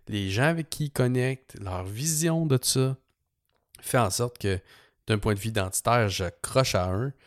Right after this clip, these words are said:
puis j'accroche pas à une grande majorité, de par les valeurs, les comportements, les pensées, les émotions que ça stimule chez moi, et cetera, tu sais. Donc, c'est, c'est, c'est là où c'est,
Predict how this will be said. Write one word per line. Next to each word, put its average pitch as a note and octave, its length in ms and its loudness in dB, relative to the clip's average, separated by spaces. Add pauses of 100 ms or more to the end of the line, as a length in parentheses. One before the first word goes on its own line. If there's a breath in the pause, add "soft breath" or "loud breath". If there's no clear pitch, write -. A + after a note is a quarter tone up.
(360 soft breath)
puis G#2 120 -4
j'accroche F#2 520 -6
pas G2+ 320 2
à F2 80 -6 (240)
une G#2 160 -2
grande G2+ 300 4
majorité, F#2+ 640 -2 (840 soft breath)
de G#2+ 160 0
par F#2 360 0
les F2+ 120 -4
valeurs, F#2 360 2
les A2+ 100 -4
comportements, F2+ 640 -4
les A2 160 -2
pensées, E2+ 360 -2
les G#2 160 0
émotions F#2 300 0
que G2 60 -4
ça F#2 100 -2
stimule - 320 -2
chez - 160 -4
moi, G#2+ 160 2
et A2+ 60 2
cetera, A#2 480 -2
tu - 140 -14
sais. - 60 -16 (1000 loud breath)
Donc, - 260 -8
c'est, - 220 -2
c'est, - 200 -4
c'est A2+ 200 -2
là C3 180 -2
où E3+ 80 -4
c'est, - 400 -6